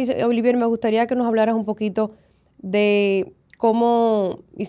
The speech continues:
y, y no importa, puedes mencionar diferentes mercados, diferentes experiencias o anécdotas de Nissan introduciendo esta tecnología, la tecnología eléctrica, en mercados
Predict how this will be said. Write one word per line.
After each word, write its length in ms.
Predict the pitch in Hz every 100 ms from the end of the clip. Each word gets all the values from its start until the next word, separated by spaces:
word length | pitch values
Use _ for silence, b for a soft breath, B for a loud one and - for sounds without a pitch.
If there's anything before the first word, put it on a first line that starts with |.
| -
y, 260 | 220 -
y 40 | 214
no 60 |
importa, 380 | 233 240 254 220
puedes 160 | 208 208
mencionar 420 | 226 214 214 214
diferentes 420 | 208 190 196 196 202
mercados, 720 | 202 - 190 196 196 196 196
diferentes 460 | 196 180 185 180 196
experiencias 640 | 190 - 196 196 196 202
o 60 | 196
anécdotas 640 | 190 190 190 185 196 196 _ _ _ _ _
de 920 | 180 202 202 202 196 190 180 165 - - -
Nissan 600 | 226 214 - 233 240 254
introduciendo 1080 | 247 226 226 220 - 226 220 226 233 233 - _
esta 220 | 208 233 226
tecnología, 480 | 220 208 208 214 202
la 100 | 190
tecnología 460 | 190 190 185 202
eléctrica, 480 | 196 202 220 214 214
en 180 | 214 202
mercados 680 | 196 185 190 202 214 214